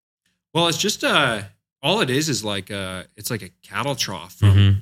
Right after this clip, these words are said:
Speaker 1: Tractor Supply Co. Uh, and then in the, in the wintertime, it kinda, you know, keeps itself cold. Um,
Speaker 2: <clears throat>
Speaker 1: yeah, I think I would do it if I worked from home, but I, you know, when I wake up and I'm, like, getting ready to go work all day, and then usually, um,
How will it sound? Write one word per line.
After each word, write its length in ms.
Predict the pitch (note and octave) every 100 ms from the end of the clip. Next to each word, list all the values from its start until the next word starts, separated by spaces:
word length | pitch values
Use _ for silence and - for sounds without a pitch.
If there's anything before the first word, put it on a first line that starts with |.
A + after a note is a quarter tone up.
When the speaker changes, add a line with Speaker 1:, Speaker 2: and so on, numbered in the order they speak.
| -
Speaker 1:
Tractor 360 | A2 G#2 G#2
Supply 420 | G2 - - G2+ G#2+
Co. 260 | F#2+ F2 - _ _ _ _ _ _
Uh, 260 | G#2+ G2+ F#2 F2+
and 120 | G#2
then 140 | G#2+
in 120 | G#2
the, 280 | F#2+ F#2+ F#2 - _ _ _ _ _ _ _ _ _ _ _
in 100 | A#2
the 60 | A2+
wintertime, 520 | A2+ A#2 G2+ G#2+ G2+
it 140 | F#2+
kinda, 340 | - G2+ F#2+ F#2 - G#2
you 100 | F#2+
know, 100 | F#2
keeps 240 | - F#2+ -
itself 340 | - F#2+ -
cold. 380 | G#2 G#2+ G2+ F#2+ _ _
Um, 260 | G#2 D#3+ C#3
Speaker 2:
<clears throat> 20 |
Speaker 1:
yeah, 180 | E3+ E3
I 140 | D#3+
think 180 | - B3
I 80 | G#3
would 180 | D3 C3+
do 200 | C3+ C#3+
it 40 |
if 120 | C#3 A#2
I 60 |
worked 360 | G#2 A2 A#2 -
from 200 | G#2+ G2
home, 580 | F#2+ G2 G#2+ B2+ C#3+ - _ _
but 180 | G#2+ G#2
I, 120 | G#2
you 140 | A#2 A2
know, 100 | G#2+
when 120 | G#2+
I 40 |
wake 280 | G#2 A#2+ C3
up 180 | A2 A2
and 100 | G2+
I'm, 80 | F#2+
like, 160 | F#2
getting 220 | F2+ G2 G2
ready 240 | G2 G2
to 160 | F#2 F2 _ _ -
go 120 | G2
work 280 | F#2+ G2 F#2+
all 100 | G#2+
day, 180 | G#2+ G#2
and 80 | A2
then 120 | A#2+
usually, 460 | C3+ B2 G#2+ G2+ - _
um, 380 | F#2+ F#2 F2+